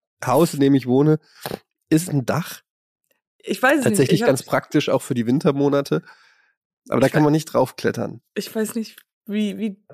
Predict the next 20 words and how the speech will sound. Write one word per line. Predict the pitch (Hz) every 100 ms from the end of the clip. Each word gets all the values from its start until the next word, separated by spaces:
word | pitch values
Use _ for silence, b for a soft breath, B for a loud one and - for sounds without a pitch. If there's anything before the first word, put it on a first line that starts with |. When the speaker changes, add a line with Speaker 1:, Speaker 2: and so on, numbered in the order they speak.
| -
Speaker 2:
das | 190 208 -
alles | 196 208 - -
bei | 220
dir | 196 214
so | 208
funktioniert | 208 202 - 233 233
mit | 190 180
Rocket | 185 180
Beans | 190 180 175
und |
Gagen | 180 180 185 190
und | 180
sowas. | 180 170 170 -
Keine | - 196 170
Ahnung, | 240 254 190
ich | 190 -
seh | 214
kein | 214 247
Dach. | 247 247 - -
Also, | 185 185 165 180